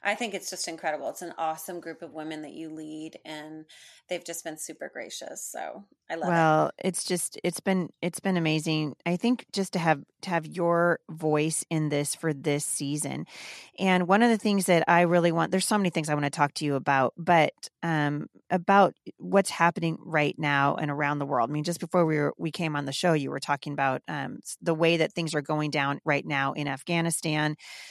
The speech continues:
Speaker 2: Uh, when you're, when you're watching the headlines, I mean, every morning I wake up and I don't even wanna look at the news now because I'm just like, "What
Speaker 1: Mm.
Speaker 2: horrible,"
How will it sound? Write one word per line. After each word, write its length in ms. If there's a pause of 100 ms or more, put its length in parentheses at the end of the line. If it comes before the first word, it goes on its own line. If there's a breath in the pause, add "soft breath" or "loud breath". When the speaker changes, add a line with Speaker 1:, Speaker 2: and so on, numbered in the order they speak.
(180 loud breath)
Speaker 2:
Uh, 160
when 320
you're, 380
when 260
you're 180
watching 380
the 80
headlines, 300
I 20
mean, 180
every 360
morning 340
I 100
wake 240
up 240
and 80
I 100
don't 200
even 160
wanna 160
look 140
at 60
the 60
news 300
now 220
because 180
I'm 80
just 220
like, 180
"What 220 (580)
Speaker 1:
Mm. 120
Speaker 2:
horrible," 760